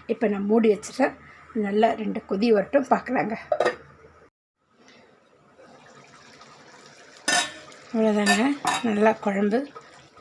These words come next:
கொதிச்சிடுது. பாருங்க, சூப்பரா இருக்கு கிரேவி. இப்ப நம்ம இதுல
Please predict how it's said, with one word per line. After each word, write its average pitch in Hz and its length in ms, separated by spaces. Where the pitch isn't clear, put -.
கொதிச்சிடுது. 233 960
பாருங்க, 220 380
சூப்பரா 208 760
இருக்கு - 220
கிரேவி. 196 680
இப்ப 240 120
நம்ம 208 240
இதுல 208 260